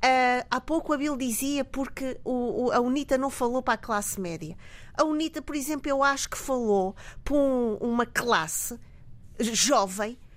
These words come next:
capaz de dizer: "Falta-nos educação, falta-nos formação, nós somos o futuro". Porque essa classe média, é preciso também dizê-lo, tem determinadas rotinas e determinados compromissos e determinados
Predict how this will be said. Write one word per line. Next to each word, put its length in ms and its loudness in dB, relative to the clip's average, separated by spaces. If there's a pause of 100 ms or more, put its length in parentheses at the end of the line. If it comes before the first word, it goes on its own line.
(160)
capaz 500 2
de 80 -2
dizer: 600 -2
"Falta-nos 560 0
educação, 680 -2 (180)
falta-nos 460 0
formação, 680 -4 (100)
nós 220 2
somos 260 0
o 60 0
futuro". 440 -2 (360)
Porque 220 0
essa 180 0
classe 480 -2
média, 300 -2
é 20 -4
preciso 300 -2
também 220 0
dizê-lo, 520 -4 (200)
tem 160 4
determinadas 720 0
rotinas 540 -2
e 60 -2
determinados 960 -2 (260)
compromissos 720 2
e 60 -2
determinados 1120 -2